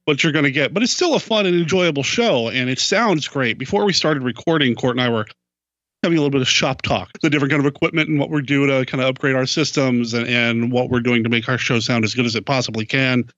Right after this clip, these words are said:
So Court brings that, that attention to audio detail to his show, and you also contributed to Monster Kid Radio in the form of dropping some lines for the promo that sometimes gets played on various podcasts. So I appreciate you for that as well.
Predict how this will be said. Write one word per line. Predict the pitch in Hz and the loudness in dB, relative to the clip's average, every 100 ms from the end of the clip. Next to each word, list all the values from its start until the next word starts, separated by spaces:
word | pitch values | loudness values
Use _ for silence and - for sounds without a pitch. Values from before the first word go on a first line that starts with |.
| _ - | _ -4
So | - 143 135 - | 0 0 0 -4
Court | - 160 - | -2 0 0
brings | 143 151 151 135 | 0 0 0 0
that, | 127 123 117 113 _ _ _ _ - | 0 2 0 -2 _ _ _ _ -2
that | 113 | -2
attention | 110 - 180 156 143 120 | -2 -2 0 0 -2 -2
to | - - 123 117 110 | -4 -2 0 0 0
audio | 127 143 123 110 | 0 2 2 0
detail | 113 139 - 113 101 95 98 _ _ _ - | -2 -2 0 0 0 -2 -6 _ _ _ 0
to | 151 | 0
his | 135 127 | 2 0
show, | - 143 117 117 | 0 2 2 2
and | 123 127 117 135 - _ | 2 2 0 -4 -14 _
you | 151 196 247 | -2 0 2
also | 240 - 254 180 | 0 2 2 0
contributed | 151 170 208 196 147 127 | 0 0 2 2 2 0
to | - - 143 135 | -2 0 2 2
Monster | 135 147 - | 0 -2 -2
Kid | 143 139 | 0 2
Radio | 139 | 2
in | 135 | 2
the | 117 | 0
form | 131 135 135 | 0 0 0
of | 110 - _ _ _ | -2 -8 _ _ _
dropping | 151 143 143 135 | -2 0 0 -2
some | - 113 | -2 -2
lines | 120 147 143 135 | 0 2 2 0
for | - 135 123 | -2 -2 0
the | 117 | 0
promo | 220 277 143 107 | 0 0 0 -2
that | 98 | -4
sometimes | 147 113 120 113 | -4 -2 -2 -4
gets | 117 | -2
played | 127 110 | 0 2
on | 104 | 0
various | 101 95 - | 0 -2 -2
podcasts. | 113 98 - - | -4 -2 -6 -4
So | - 120 | -2 0
I | |
appreciate | 117 165 165 151 131 | 0 2 2 2 0
you | |
for | 135 131 | -2 0
that | 135 | 0
as | 113 | 0
well. | - 110 107 | -2 -2 -4